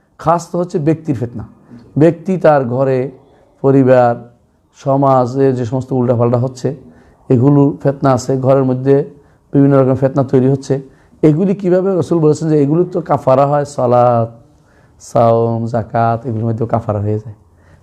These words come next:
মানে তুমি ঘরের মধ্যে কোনো ফিতনায় পড়েছ, কিন্তু ইস্তেগফার করেছ, তওবা করছ, বেঁচে গেলা। কিন্তু বড় বড় ফিতনাগুলোতে যেখানে, আহ, একজন, রসুল বলেছেন যে একজন সাবধানী মানুষকেও যেটা কী করে, অসাবধানী করে ফেলবে,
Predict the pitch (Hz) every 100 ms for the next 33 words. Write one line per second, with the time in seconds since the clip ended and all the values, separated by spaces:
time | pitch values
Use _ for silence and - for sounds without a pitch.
0 | - 120 131 120 127 127 123 123 131 127
1 | 123 120 127 117 120 110 113 117 - _
2 | _ _ 127 120 127 - - - 117 117
3 | 117 120 113 - 120 120 113 113 127 117
4 | 117 117 117 110 117 - - _ _ -
5 | 120 113 131 151 165 160 165 165 135 135
6 | 135 127 120 131 139 139 - _ _ _
7 | _ _ 165 123 110 120 - _ - 120
8 | 120 135 139 131 139 135 120 139 131 123
9 | 120 123 120 123 120 131 156 180 151 147
10 | - 151 143 127 131 123 139 135 123 139
11 | - 120 113 110 110 104 107